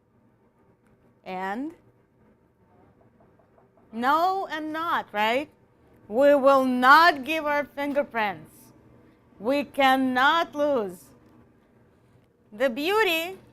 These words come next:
of choosing what matters the most, it doesn't even have to be a noun or an adjective or a verb.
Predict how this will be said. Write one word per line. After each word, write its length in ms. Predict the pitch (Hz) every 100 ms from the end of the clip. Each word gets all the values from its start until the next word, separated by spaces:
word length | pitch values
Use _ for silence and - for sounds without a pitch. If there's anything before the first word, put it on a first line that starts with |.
| -
of 200 | 262 262
choosing 460 | - 339 349 320 285
what 180 | 285 277
matters 360 | 302 294 269
the 100 | 240
most, 360 | 277 311 330 285
it 140 | 220
doesn't 400 | 285 339 392 370
even 320 | 302 349 359 320
have 640 | 262 320 294 240 240 -
to 120 | 277
be 200 | 208 269
a 200 | 262 254
noun 600 | 247 262 302 311 269 269 -
or 160 | 254
an 140 | 247 254
adjective 560 | 247 285 269 - 254
or 200 | 247 254
a 60 | 254
verb. 440 | 269 294 226 165